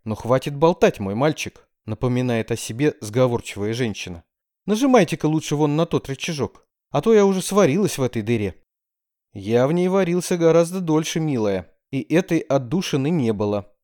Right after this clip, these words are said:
А остался жив-здоров, как видишь. Так что ничего не случится, если потерпишь маленько. «Лоран,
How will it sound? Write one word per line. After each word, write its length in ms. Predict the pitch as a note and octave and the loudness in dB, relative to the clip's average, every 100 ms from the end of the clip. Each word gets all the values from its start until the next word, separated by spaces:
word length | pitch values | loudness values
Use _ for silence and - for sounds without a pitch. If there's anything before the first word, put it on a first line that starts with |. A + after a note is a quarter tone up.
| _ | _
А 160 | A#2+ C#3+ | 2 2
остался 480 | - G3+ G#3 G3+ D#3 | 2 2 2 2 -2
жив-здоров, 760 | F3 F3+ E3 D#3+ A#2 A#2 - - | -2 0 2 4 4 0 -8 -8
как 220 | B2 A2 | -6 -4
видишь. 420 | A#2 G#2+ G#2+ - _ _ | -6 -6 -8 -12 _ _
Так 160 | - F3+ | 0 0
что 180 | - F3+ | 2 2
ничего 500 | F3 F#3 - G#3 F3 | 4 2 2 0 0
не 100 | C#3 | 0
случится, 600 | - D3+ - G#3+ - B2 | -2 -4 -4 -6 -6 -4
если 280 | C#3 C#3 C#3 | -4 -4 -2
потерпишь 600 | E3+ F3 A#2+ G2 G2+ A2+ | 0 2 0 -2 -8 -4
маленько. 480 | G#2+ G2+ G2+ G2 - _ _ _ _ _ - | -4 -4 -8 -10 -12 _ _ _ _ _ -10
«Лоран, 560 | F#2+ G2+ A2+ C3+ G2+ | -4 0 2 2 2